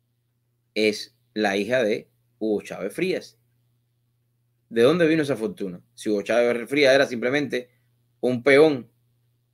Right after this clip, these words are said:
en el ejército, empezó así. Estamos viendo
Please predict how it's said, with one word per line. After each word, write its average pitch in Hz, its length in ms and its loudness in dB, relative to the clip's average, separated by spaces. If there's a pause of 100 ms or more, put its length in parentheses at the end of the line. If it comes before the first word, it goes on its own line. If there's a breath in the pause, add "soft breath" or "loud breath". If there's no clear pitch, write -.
(580)
en 107 100 -6
el 107 120 0
ejército, 156 560 -2 (1200)
empezó 104 420 -2
así. 147 360 -4 (4000)
Estamos 143 300 0
viendo 147 420 2